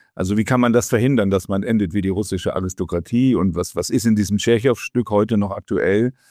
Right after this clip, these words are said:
äh, und was sehen wir da in unserer eigenen Organisation? Wir haben dann ein, ein Jahr später, glaube ich, gemeinsam mit Axel Milberg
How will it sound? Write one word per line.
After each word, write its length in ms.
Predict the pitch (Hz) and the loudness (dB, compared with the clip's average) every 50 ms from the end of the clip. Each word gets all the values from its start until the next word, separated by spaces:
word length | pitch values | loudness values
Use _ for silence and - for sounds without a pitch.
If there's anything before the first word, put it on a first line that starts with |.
| _ _ _ _ _ - | _ _ _ _ _ -2
äh, 180 | 95 101 104 | 0 2 2
und 140 | 92 101 92 | 2 2 0
was 200 | 101 92 - - | 0 -2 -2 -2
sehen 280 | 107 113 120 117 113 107 | 0 2 2 4 2 2
wir 80 | 104 | 2
da 160 | 90 98 98 | 2 2 0
in 100 | 101 98 | 0 0
unserer 280 | - 92 92 92 95 - | -2 -2 -2 -2 -2 -2
eigenen 260 | 65 95 98 104 95 | -2 -2 0 0 0
Organisation? 880 | - - 90 98 92 90 85 87 95 90 - - 117 117 131 131 131 - - - - - - - _ _ _ | -2 -2 0 0 0 0 0 -2 -4 -4 -2 -2 0 0 0 0 -2 -6 -16 -20 -20 -20 -20 -20 _ _ _
Wir 120 | - 87 | -4 0
haben 160 | 90 110 110 104 | 2 2 2 4
dann 340 | 107 104 104 101 101 95 | 4 4 2 2 2 0
ein, 640 | - 92 101 101 98 95 95 90 64 62 90 90 - - - | 0 0 0 2 2 0 0 -2 -4 -6 -10 -12 -12 -10 -10
ein 240 | - - 92 92 95 | -6 -4 -2 0 2
Jahr 240 | 92 98 101 107 | 2 2 2 2
später, 380 | 104 - - 107 107 110 120 107 | -2 0 0 0 2 2 0 0
glaube 340 | 104 107 104 107 107 104 107 | 2 2 4 4 4 2 0
ich, 200 | 107 - - _ | -2 -2 -8 _
gemeinsam 440 | - 98 95 95 104 107 104 104 101 | -2 0 0 2 2 2 2 2 0
mit 120 | 98 - | 0 -2
Axel 260 | 101 101 - - 107 | -4 -6 -2 0 2
Milberg 580 | 104 107 113 127 127 117 117 113 110 107 - | 2 4 4 2 2 2 2 2 2 0 -2